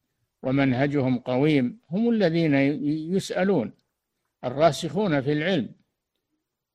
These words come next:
يعني الثابتون في العلم، ليس المتزعزعين أو المتشككين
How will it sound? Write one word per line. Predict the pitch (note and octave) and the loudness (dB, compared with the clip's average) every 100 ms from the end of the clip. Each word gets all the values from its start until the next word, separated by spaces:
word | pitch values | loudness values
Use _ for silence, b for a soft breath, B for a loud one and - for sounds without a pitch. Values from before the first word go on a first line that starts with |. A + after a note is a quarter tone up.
| _ | _
يعني | F2 A#2+ | -8 -6
الثابتون | C3 - F3 E3+ D#3 A3 G3 C3+ | -6 0 2 2 0 2 2 2
في | C3 | 0
العلم، | D3+ D#3 F#3 A2 - _ _ _ _ _ _ _ _ _ _ | -2 -2 -2 -4 -10 _ _ _ _ _ _ _ _ _ _
ليس | - D3+ G3+ | -2 0 2
المتزعزعين | G3+ F#3+ D#3+ E3 D3 D3+ C#3+ C3 C3 A#2 D3+ B2+ B2 - _ _ _ _ _ _ _ - | 0 0 2 2 2 2 2 0 -2 0 2 2 -2 -8 _ _ _ _ _ _ _ -6
أو | C#3 D3 | -2 0
المتشككين | C#3+ C3+ C3+ - C#3 - C3+ - D#3 B2+ - | -2 -2 -6 -4 -6 -6 -8 -2 0 0 -4